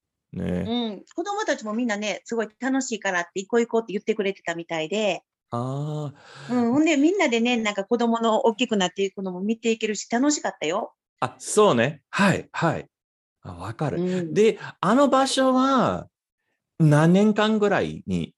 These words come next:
Speaker 1: えー、入ってた？
Speaker 2: 三年いてたのか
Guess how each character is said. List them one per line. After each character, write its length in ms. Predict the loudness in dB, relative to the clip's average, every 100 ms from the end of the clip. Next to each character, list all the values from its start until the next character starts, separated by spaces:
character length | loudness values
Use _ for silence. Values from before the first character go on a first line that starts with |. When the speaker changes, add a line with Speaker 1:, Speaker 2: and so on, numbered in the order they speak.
| -16
Speaker 1:
え 280 | -14 -12 -10
ー、 20 |
入 140 | -6 -4
っ 40 |
て 80 | -6
た？ 240 | -10 -14 _ _ _ _ _ _ _ _ _ _ _ _ -20 -20 -20 _ _
Speaker 2:
三 640 | _ -2 2 2 2 2 0
年 300 | -2 -2 -2
い 60 |
て 140 | -2 -2
た 160 | -4
の 80 |
か 60 | -6